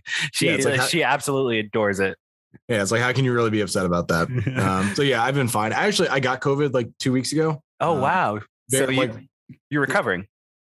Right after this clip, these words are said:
Speaker 2: Yeah, largely asymptomatic. Like, I only realized it 'cause, like,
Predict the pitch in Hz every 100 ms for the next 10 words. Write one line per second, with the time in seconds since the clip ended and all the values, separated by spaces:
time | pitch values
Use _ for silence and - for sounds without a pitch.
0 | - 214 151 151 151 143 120 123 113 120
1 | 113 107 113 113 113 110 131 156 147 113
2 | 110 110 123 120 127 113 107